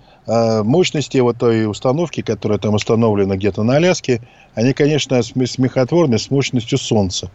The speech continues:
И, как вы з-, помните, было одно время все бегали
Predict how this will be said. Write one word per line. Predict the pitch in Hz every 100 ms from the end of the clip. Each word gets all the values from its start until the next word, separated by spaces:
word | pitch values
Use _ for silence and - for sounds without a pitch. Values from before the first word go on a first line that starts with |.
| _ - - - - -
И, | 117
как | 131 127
вы | 139 135
з-, | 120 131 120
помните, | 165 160 131 120 107 - _ _
было | 107 127 120 120 120
одно | 117 131
время | 123 117
все | 110 123
бегали | 117 120 113 113